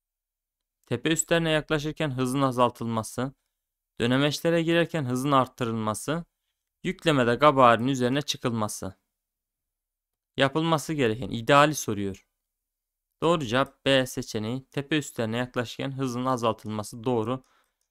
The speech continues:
Diğerleri yanlış. Geçelim. Geceleyin görüşün yeterli olmadığı kavşağa yaklaşan sürücü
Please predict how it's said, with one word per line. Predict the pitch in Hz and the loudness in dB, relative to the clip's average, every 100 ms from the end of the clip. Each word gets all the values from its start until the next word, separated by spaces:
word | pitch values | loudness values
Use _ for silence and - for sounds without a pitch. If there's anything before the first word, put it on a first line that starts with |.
| _ _ _ _ - | _ _ _ _ 0
Diğerleri | 143 127 110 120 131 | 2 2 2 0 0
yanlış. | 117 107 101 92 - - _ _ _ _ _ _ _ _ - | 0 -2 -6 -8 -10 -12 _ _ _ _ _ _ _ _ -6
Geçelim. | 180 170 170 123 156 - _ _ _ _ _ _ _ _ _ _ _ _ _ _ _ _ | -4 0 0 0 -2 -10 _ _ _ _ _ _ _ _ _ _ _ _ _ _ _ _
Geceleyin | 127 107 151 202 160 139 165 _ | 2 6 8 10 8 6 0 _
görüşün | 117 117 127 165 | 2 2 2 2
yeterli | 160 151 165 160 156 | 2 4 4 4 6
olmadığı | 160 156 135 110 120 | 6 6 4 4 0
kavşağa | - 117 107 120 120 | 2 2 2 4 4
yaklaşan | 113 - 110 - 120 | 4 2 -2 0 -2
sürücü | - 117 107 95 113 | -2 -2 0 0 -4